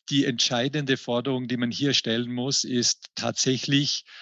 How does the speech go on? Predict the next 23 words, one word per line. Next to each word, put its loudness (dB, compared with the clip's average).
und 0
ich -2
hoffe, 0
dass 0
jetzt 2
auch, 2
äh, 0
ähm, 0
aus -4
den -2
unmittelbaren 0
Erfahrungen -2
auch 0
von -6
Ländern 2
der 4
Europäischen 0
Union, 2
Sie 0
haben 2
vorhin -2
genannt, 2
ähm, 2